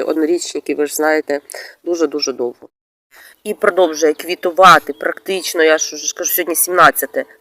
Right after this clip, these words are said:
травня, флок шиловидний. Тому це квітень-травень квітка, тож також в залежності від погодних умов. Дуже мені по-, по-,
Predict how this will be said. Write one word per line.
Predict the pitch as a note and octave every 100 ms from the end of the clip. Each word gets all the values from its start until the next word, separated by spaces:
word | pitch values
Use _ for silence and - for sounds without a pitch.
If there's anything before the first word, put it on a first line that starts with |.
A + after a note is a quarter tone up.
| -
травня, | D#3+ D3+ G#3 B3 - - _
флок | - G3 -
шиловидний. | - F#3 E3 D#3+ C#3+ C#3+ - _ - - - _
Тому | E3+ F3 F3+ F#3+ F#3+ F3+
це | - E3+
квітень-травень | E3 E3+ D#3+ D#3 E3 E3 F#3 A#3 B3
квітка, | A3+ A3+ A#3 - A#3+ A#3+ - - - _
тож | G#3 G#3+
також | - G3+ G#3 G#3+
в |
залежності | F#3 F3+ F#3 F#3+ G3 - F3
від | E3+
погодних | - E3+ D#3 F3 F3+ F3 E3+
умов. | D3+ C#3 C#3 - -
Дуже | F#3 F#3+
мені | F#3 F#3
по-, | F3 E3+ F3+ - _ _
по-, | - E3